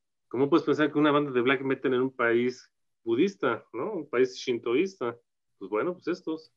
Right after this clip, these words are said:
¿no? Sabbath. Se toman fotos en un, en un panteón japonés donde no hay ni cruces, no hay nada. Esto, son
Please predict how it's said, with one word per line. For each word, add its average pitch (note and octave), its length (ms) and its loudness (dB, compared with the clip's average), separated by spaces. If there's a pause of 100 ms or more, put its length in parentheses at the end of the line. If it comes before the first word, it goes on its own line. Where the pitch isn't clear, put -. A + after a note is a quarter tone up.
¿no? D3 240 -10 (180)
Sabbath. A#2+ 360 -6 (540)
Se A#2+ 120 -8
toman D3+ 200 4
fotos D#3 340 0
en B2+ 120 4
un, D3 220 0
en A#2 140 0
un F#3+ 400 2
panteón C3+ 640 0 (340)
japonés A#2+ 580 -2
donde A#2 280 0
no A#2+ 120 0
hay D3 60 2
ni B2 200 0
cruces, D3+ 600 0
no C3+ 100 -2
hay C3+ 80 2
nada. C#3+ 460 0
Esto, B2+ 640 -4
son C3+ 500 -2